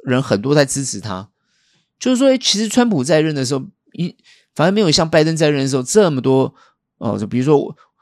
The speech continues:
呃，这个乌俄战争啊，或以哈战争，都没有诶。对不对？那时候发生在这个拜登的任内诶。所以川-，川普说他，而且川普会认为说他有办法解决这些事情，他非常，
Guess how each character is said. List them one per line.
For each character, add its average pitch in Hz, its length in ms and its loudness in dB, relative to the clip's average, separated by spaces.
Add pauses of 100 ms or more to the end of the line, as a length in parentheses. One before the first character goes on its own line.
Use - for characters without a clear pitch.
(140)
呃， - 140 -14
这 127 120 -12
个 123 220 -4
乌 143 160 -6
俄 139 120 4
战 127 220 0
争 117 220 0
啊， 110 220 2
或 117 200 0
以 98 160 -6
哈 110 160 -2
战 107 180 -6
争， 104 160 -10
都 160 80 -10
没 196 120 0
有 202 160 4
诶。 92 340 -2 (2000)
对 151 80 -4
不 143 60 -2
对？ 127 320 2
那 202 100 0
时 202 60 4
候 185 60 2
发 180 200 2
生 180 140 -2
在 160 260 4 (460)
这 180 100 -8
个 143 80 -6
拜 160 220 2
登 151 160 0
的 127 80 -2
任 127 240 0
内 98 240 -4
诶。 92 140 -18 (1000)
所 208 120 0
以 208 40 6
川-， 226 260 4
川 214 140 2
普 160 100 0
说 180 120 2
他， 196 180 2 (240)
而 190 60 -4
且 190 80 4
川 190 180 2
普 175 80 2
会 180 80 6
认 175 160 4
为 151 60 4
说 156 100 2
他 165 80 4
有 139 80 4
办 123 100 2
法 120 80 2
解 107 180 -6
决 95 100 -8
这 101 140 -8
些 98 120 -4
事 95 160 -8
情， - 180 -14 (220)
他 - 160 -8
非 156 140 0
常， 135 240 0